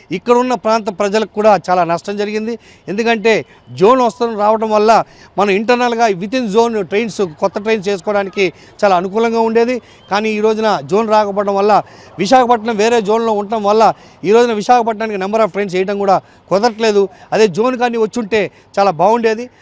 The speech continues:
ఆ జోన్ రాకపోవడం కూడా మాకు నిరాశే కలిసింది. అది కాకుండా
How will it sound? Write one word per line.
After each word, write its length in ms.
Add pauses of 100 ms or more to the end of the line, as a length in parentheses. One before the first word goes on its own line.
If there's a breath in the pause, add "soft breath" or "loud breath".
(160 soft breath)
ఆ 40
జోన్ 280
రాకపోవడం 440
కూడా 280 (240 soft breath)
మాకు 140
నిరాశే 440
కలిసింది. 440 (300 soft breath)
అది 160
కాకుండా 480